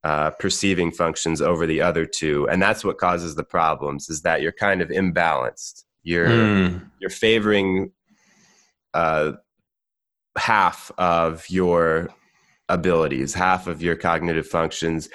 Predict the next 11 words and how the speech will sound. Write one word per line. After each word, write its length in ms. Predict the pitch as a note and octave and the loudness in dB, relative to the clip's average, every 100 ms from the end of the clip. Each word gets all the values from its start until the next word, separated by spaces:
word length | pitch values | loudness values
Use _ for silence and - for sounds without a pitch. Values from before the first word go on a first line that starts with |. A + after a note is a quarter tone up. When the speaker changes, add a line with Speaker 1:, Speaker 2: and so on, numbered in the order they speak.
| - - - - | -16 -16 -18 -4
Speaker 1:
And 580 | F2+ F#2+ F#2 F2 F2 F2+ | 0 4 4 2 0 -6
theoretically, 760 | - A#2+ G2 A2 A#2 G#2+ F#2+ F2+ | -2 0 2 4 2 2 0 0
this 160 | F#2 | -2
causes 580 | - F#2 F2+ E2+ F2 D#2+ | 0 2 2 2 -2 -2
recurring 480 | E2 - G#2+ F#2+ E2+ | -4 -2 0 2 0
issues 480 | G2 G2 G2 E2+ D#2+ | -2 0 0 -2 0
in 100 | D#2 | 0
your 160 | D2+ | 0
life, 440 | D2 C#2 B1+ - - - | 0 0 -2 -6 -10 -6
especially 680 | F#2 - A2 - G#2 F#2+ F2+ | -6 0 0 0 0 0 0
with 440 | F2 F2 E2+ D#2 | 2 2 2 -2